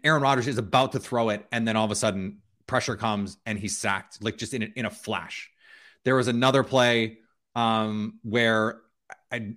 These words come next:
I don't remember if it was off play action. Yeah, it was. No, it wasn't. It wasn't. And they had a hole shot to Doubs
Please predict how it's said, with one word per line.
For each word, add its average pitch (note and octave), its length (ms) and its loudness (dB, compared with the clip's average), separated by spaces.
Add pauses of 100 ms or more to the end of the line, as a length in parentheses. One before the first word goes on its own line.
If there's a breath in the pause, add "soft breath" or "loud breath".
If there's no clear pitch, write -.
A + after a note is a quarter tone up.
I B2 80 -4
don't C3+ 180 0
remember C#3+ 200 -2
if - 80 -4
it C#3 40 0
was A#2+ 140 -2
off A#2+ 300 -6
play B2 160 0
action. G#2+ 540 -2 (760)
Yeah, C3+ 280 4
it C3+ 140 0
was. A2 460 2 (320)
No, E3+ 180 6
it D#3 40 6
wasn't. G2 340 2
It B2 60 -2
wasn't. F#2 260 0 (540)
And B2+ 280 4
they B2 60 2
had D3 180 4
a B2 60 6
hole C#3 200 4
shot G2+ 280 0
to - 80 -10
Doubs F2+ 500 -2